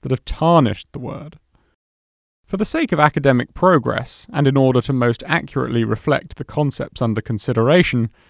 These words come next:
the word must be understood by its actual definition rather than by its associations. For this thesis, holistic can be most simply defined as considering everything.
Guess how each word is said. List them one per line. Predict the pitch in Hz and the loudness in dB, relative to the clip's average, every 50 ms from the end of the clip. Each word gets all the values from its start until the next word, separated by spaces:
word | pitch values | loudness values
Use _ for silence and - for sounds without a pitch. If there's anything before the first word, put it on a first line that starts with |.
| _ _ _ - | _ _ _ -6
the | 160 | -2
word | 165 220 269 302 285 - | 0 2 2 2 2 2
must | 165 156 - - | 2 0 0 0
be | 175 165 | -2 0
understood | 143 147 143 135 131 - - - 135 127 120 - - | 0 2 2 0 0 -2 0 2 2 2 2 2 2
by | 127 123 123 | 2 2 2
its | 139 - - - - | 0 -4 -8 -6 -4
actual | 139 135 - - - - 139 123 | -4 -4 -4 -6 -4 -2 -2 0
definition | 113 113 110 104 - 120 - 165 190 - - 139 120 113 113 - _ _ _ _ - | 2 2 0 0 0 0 2 4 4 4 4 2 0 0 0 -4 _ _ _ _ 2
rather | 135 131 123 117 127 131 | 4 6 6 6 4 2
than | 123 147 143 127 | 0 0 0 2
by | 110 110 104 98 | 4 6 6 6
its | 104 117 - - | 4 2 -2 -6
associations. | 110 - 123 117 110 - - 120 117 120 127 120 - - 113 95 - - - - _ _ _ _ _ _ _ _ _ _ _ _ _ _ _ _ _ _ _ _ - | -6 -4 -4 -4 -4 -4 -4 0 2 2 2 0 -2 -6 -10 -10 -12 -16 -20 -20 _ _ _ _ _ _ _ _ _ _ _ _ _ _ _ _ _ _ _ _ -12
For | - - 175 | -6 -4 -2
this | 180 254 247 - - | 0 0 -2 -2 -2
thesis, | - 165 175 175 - - - 120 107 - - - - _ _ _ - | 0 0 2 2 2 2 2 2 2 2 -2 -8 -10 _ _ _ -2
holistic | - 156 151 175 208 214 - - - 113 - - _ - - - _ _ _ | 2 4 4 4 4 2 0 0 -2 -2 -2 -4 _ -14 -20 -20 _ _ _
can | - 151 147 | -4 -2 0
be | 131 139 147 | 0 2 2
most | 151 160 185 196 - - - | 2 4 2 2 0 -2 -10
simply | - - - 247 240 - - 139 123 | -6 -2 -2 -2 -2 -2 -2 -2 0
defined | 113 101 - 120 104 98 98 101 104 107 - | -2 0 2 2 2 2 2 0 0 -2 0
as | - - 113 117 113 107 - - - _ _ _ _ _ _ _ _ | 2 4 6 6 6 4 0 -6 -12 _ _ _ _ _ _ _ _
considering | - - 165 147 - - 143 123 110 104 101 101 101 98 | -4 -2 -2 -2 0 0 0 0 2 2 0 0 0 -2
everything. | - 135 127 117 113 104 98 - - 123 147 151 131 | 0 0 0 0 0 -4 -4 -4 -8 -10 -10 -12 -14